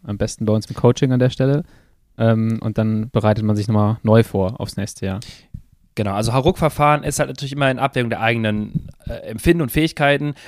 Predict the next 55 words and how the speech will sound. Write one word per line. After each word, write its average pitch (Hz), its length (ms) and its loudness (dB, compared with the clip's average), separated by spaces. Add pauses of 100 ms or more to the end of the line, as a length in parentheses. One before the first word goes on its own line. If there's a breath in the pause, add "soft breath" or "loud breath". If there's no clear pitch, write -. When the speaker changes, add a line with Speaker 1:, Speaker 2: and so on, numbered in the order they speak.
Speaker 2:
Am 104 140 -6
besten 156 260 0
hat - 80 -4
man 143 120 -2
wirklich 139 160 -2
einen 131 80 -6
Trainer 143 260 -4
dabei, 135 220 -2
einen 131 100 -4
Coach 139 240 -4
dabei, 123 240 -2
der 123 80 -2
sich 120 120 -6
das - 60 -12
Ganze 120 240 -6
anschauen 127 340 -4
kann, 120 120 -2
der 120 80 -2
von 156 120 -4
außen 165 320 2
mal 135 220 0
so 131 60 -4
ein 127 60 -6
bisschen 139 240 -4
auch 123 120 -2
vielleicht 127 280 -4
einen, 120 180 -4 (680 loud breath)
äh, 127 400 2
ich 131 80 -2
sag 151 100 0
mal, 127 140 4
den, 120 320 0
den 120 260 2
bei 113 120 2
Deutschen 135 320 4
Bahnen 123 180 6
den 120 100 2
Nothebel 151 480 6
ziehen 156 280 0
kann, 147 340 2
ne, 143 300 2
äh, 123 140 2
Notstopp 147 440 2
ziehen 147 200 -4
kann, 143 220 0
wenn 131 100 0
man 127 140 0
merkt, 131 220 2
okay, 139 160 -2
es 135 80 0
geht - 80 -8
in 120 40 -4
die 120 60 -4
falsche 117 300 -2
Richtung. 135 400 -2